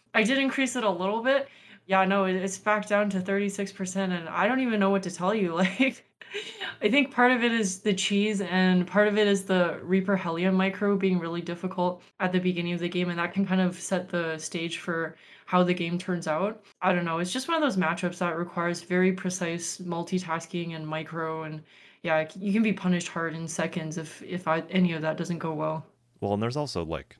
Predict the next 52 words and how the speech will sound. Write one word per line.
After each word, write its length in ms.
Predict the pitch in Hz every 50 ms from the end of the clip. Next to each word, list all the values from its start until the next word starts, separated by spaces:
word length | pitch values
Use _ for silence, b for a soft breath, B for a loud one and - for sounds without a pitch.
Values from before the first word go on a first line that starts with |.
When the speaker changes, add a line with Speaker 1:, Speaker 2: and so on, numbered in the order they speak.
| _ _ -
Speaker 2:
wildness 880 | 98 87 78 85 87 87 90 82 78 76 69 62 58 - - - - _ _ - 90
in 100 | 80 71
it. 140 | 73 71 - - - -
It 80 | -
can 160 | - 117 107
get 200 | 92 98 - -
weird 280 | 82 90 90 90 85 -
pretty 180 | - 85 80 78
fast 400 | - - 80 78 78 - - -
from, 280 | - 82 76 73 - - _
from 160 | - 80 78
what 120 | 73 78
I've 160 | 78 76 78 -
seen. 160 | - - -
Again, 160 | - 92 92
I 60 | 85 90
don't 160 | 101 104 98
play 160 | - 85 85
T 160 | 80 - 85
V 140 | 76 73 71
T, 260 | - - - - - -
but 200 | - - - _ _ _ _ _ _
it 200 | - 190 202 -
looks 240 | 104 123 123 - -
like 180 | 127 120 120 -
something. 520 | - - 139 135 113 - 98 85 90 92 B
<laughs> 40 | B B B B B B B -
Speaker 1:
Oh, 200 | - 214 214 202
yeah, 300 | 196 185 180 180 170 170
it, 260 | 160 175 185 190 180
it 100 | 196 196
can 140 | - 226 214
get 240 | 190 190 180 180 175
wild, 400 | 170 165 170 170 175 170 175 - - _ -
e-, 100 | - 208
especially 560 | 208 202 208 196 - 240 233 233 240 247 226
if 80 | 226 226
your 120 | 220 202
opponents 500 | 185 185 - 190 190 190 190 185 185 196
are 100 | 185 180
just 320 | 180 185 185 185 - -
insane, 720 | 190 - 190 180 180 180 - - 190 185 185 180 175 175 170
which 320 | 170 175 175 - - - B B B B B B B B
a 100 | - -
hundred 320 | 208 185 240 226 226 247 233
percent 300 | 233 214 202 220 202 196
of 80 | 190
my 140 | 185 180 180
opponents 420 | 175 175 - - 190 175 175 175 180
have 220 | - 175 175 165
been 180 | 180 170 165 160
lately, 460 | 160 160 165 202 196 165 170 175